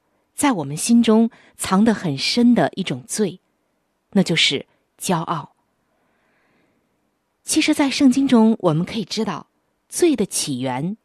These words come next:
就是来自于骄傲。骄傲在我们中间，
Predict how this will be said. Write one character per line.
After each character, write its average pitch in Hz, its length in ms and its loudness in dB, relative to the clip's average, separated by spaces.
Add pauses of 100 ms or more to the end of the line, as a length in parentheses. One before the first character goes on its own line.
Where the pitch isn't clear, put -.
就 302 220 4
是 - 160 -4
来 139 160 -8
自 165 180 -2
于 135 80 -6
骄 160 240 -2
傲。 156 320 -10 (1700)
骄 277 180 -2
傲 240 300 -6 (640)
在 311 200 2
我 165 120 2
们 139 120 -6
中 240 220 2
间， 247 320 0